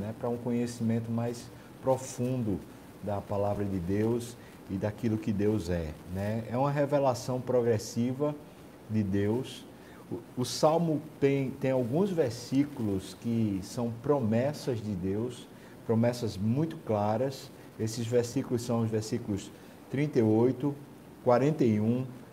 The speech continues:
cinquenta, cinquenta e oito, sessenta e sete, sete e meia,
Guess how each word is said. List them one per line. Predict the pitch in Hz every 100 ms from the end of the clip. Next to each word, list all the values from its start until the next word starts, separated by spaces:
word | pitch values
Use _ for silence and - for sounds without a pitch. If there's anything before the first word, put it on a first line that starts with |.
| -
cinquenta, | - - 156 165 - 113 120 120 131 127 - -
cinquenta | - 117 113 160 165
e | 135
oito, | 113 117 123 120 127 117 -
sessenta | 98 135 165 123
e |
sete, | - - 117 120 123 131 120 -
sete | - - 151 160 139
e |
meia, | 110 107 113 120